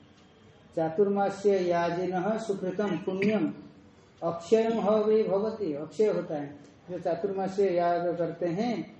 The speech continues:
उनका पुण्य अक्षय होता है, नित्य होता है, ऐसा ये श्रुति आता है। तो इसके लिए कहते हैं, "इत्यादि श्रुतिश्च अनुमान अनुगृहीत उक्त उदाहृत श्रुति विरोधेन।"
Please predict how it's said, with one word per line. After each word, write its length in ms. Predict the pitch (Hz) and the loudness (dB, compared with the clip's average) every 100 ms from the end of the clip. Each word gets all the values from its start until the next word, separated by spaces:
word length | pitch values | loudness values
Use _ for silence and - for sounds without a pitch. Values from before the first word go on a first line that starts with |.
| - - | -18 -8
उनका 400 | 175 190 196 208 | -4 -2 0 2
पुण्य 520 | 175 180 180 185 208 | 2 0 -4 -2 0
अक्षय 560 | 226 190 175 170 - 208 | 0 -2 -4 -2 4 6
होता 320 | 175 175 175 | 4 2 2
है, 200 | 190 175 | 2 2
नित्य 260 | 175 - 196 | 0 2 2
होता 320 | 156 151 143 | 2 -2 -6
है, 180 | 147 - - - - - | -8 -12 -18 -20 -20 -8
ऐसा 320 | 180 180 220 | -6 -2 0
ये 220 | 214 208 196 | 4 4 2
श्रुति 360 | 202 196 220 | -2 -2 0
आता 260 | 214 202 214 | 0 2 0
है। 320 | 208 - - - - - - - - 175 | 0 -4 -12 -16 -18 -18 -20 -20 -10 -2
तो 60 | |
इसके 420 | 175 170 - 202 | 0 -2 0 0
लिए 200 | 185 180 | 2 2
कहते 320 | 175 170 165 170 | 2 2 2 0
हैं, 200 | 202 208 | 0 -2
"इत्यादि 600 | 165 190 175 170 170 156 | -4 -2 -2 0 -2 -2
श्रुतिश्च 580 | 160 156 165 151 - 180 214 - - - - - | -6 -6 -6 -6 -8 -4 -4 -6 -14 -20 -20 -8
अनुमान 600 | 165 190 220 202 190 185 190 226 233 175 | -4 -2 0 2 2 0 0 0 -2 -2
अनुगृहीत 800 | 170 196 196 185 180 175 175 185 196 214 - | -2 -2 -2 0 0 0 0 0 0 0 -4
उक्त 280 | 170 - 185 | -10 -8 -4
उदाहृत 760 | 180 165 165 165 165 160 175 | -2 0 0 0 0 -2 -4
श्रुति 320 | 156 165 - 160 | -4 -8 -4 0
विरोधेन।" 960 | 160 160 156 143 151 151 175 180 147 | 2 2 2 2 2 2 0 -2 -4